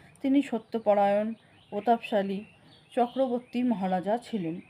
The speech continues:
তার রাজে-, রাজ্য খুব, আহ, সুখের ছিল, দুঃখাভাব, দা-, দারিদ্রতা ছিল না, রাজ্য শস্য শ্যামলায় পরিপূর্ণ ছিল। হুম, তার রা-,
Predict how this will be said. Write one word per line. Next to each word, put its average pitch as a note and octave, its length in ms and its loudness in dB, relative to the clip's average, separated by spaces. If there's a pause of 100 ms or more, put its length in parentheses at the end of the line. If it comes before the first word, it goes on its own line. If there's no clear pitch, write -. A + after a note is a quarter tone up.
(280)
তার A#3+ 260 6
রাজে-, A3+ 500 2
রাজ্য G#3 600 -4 (520)
খুব, B3 160 -2 (160)
আহ, G3 920 -2
সুখের B3 400 -8
ছিল, G#3+ 300 -6
দুঃখাভাব, G#3 840 -8
দা-, F#3 440 -4
দারিদ্রতা G3 600 -4
ছিল G3+ 320 -6
না, F#3+ 240 -4
রাজ্য F3+ 480 -8
শস্য G#3+ 400 -10
শ্যামলায় F#3+ 520 -6 (520)
পরিপূর্ণ G#3+ 640 0
ছিল। F3 360 -4 (1400)
হুম, A3 280 0
তার G#3 380 0
রা-, F#3 140 -2